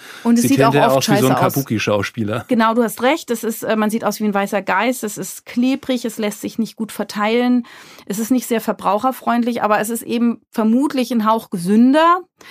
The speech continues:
Speaker 1: Wobei, wenn du, äh, so eine fette Creme nutzt und darunter Pickel kriegst, ist auch nicht gut. Deswegen sage ich, es ist eine individuelle Entscheidung. Ich finde persönlich, ähm, viele Sonnencremes mit chemischen Filtern sehr, sehr angenehm, weil sie einfach ganz leicht sind auf der Haut. Du merkst sie nicht,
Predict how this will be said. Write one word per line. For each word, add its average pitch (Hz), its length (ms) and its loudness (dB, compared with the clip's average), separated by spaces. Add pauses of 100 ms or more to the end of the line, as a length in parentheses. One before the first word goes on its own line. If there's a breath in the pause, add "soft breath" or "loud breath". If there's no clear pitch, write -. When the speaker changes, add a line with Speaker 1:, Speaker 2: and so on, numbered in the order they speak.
(200 loud breath)
Speaker 1:
Wobei, 220 440 2
wenn 233 200 2
du, 226 320 -2
äh, 208 100 -2
so 208 100 -4
eine 226 120 0
fette 240 320 -2
Creme 240 280 0
nutzt 247 300 -2
und 220 120 -2
darunter 208 400 0
Pickel 240 320 -2
kriegst, - 420 -6 (560)
ist - 180 -4
auch 180 140 0
nicht 170 200 -4
gut. 156 300 -10 (500 soft breath)
Deswegen 240 320 0
sage 208 240 0
ich, 226 60 -2
es 233 80 -2
ist 214 60 -2
eine 233 100 -2
individuelle 226 580 0
Entscheidung. 202 560 0
Ich - 160 -6
finde 254 240 2
persönlich, 226 640 -2
ähm, 202 460 -2
viele 262 260 -2
Sonnencremes 220 540 -2
mit 214 140 -8
chemischen 214 380 -4
Filtern 208 460 -4
sehr, 220 340 0
sehr 214 180 0
angenehm, 226 520 0
weil 202 180 0
sie 208 100 -4
einfach 208 300 -6
ganz 247 260 0
leicht 220 380 0
sind 247 180 -4
auf 214 120 -4
der 214 140 -2
Haut. 208 160 -2
Du 220 40 -2
merkst 202 360 -2
sie 240 100 -2
nicht, 233 280 -2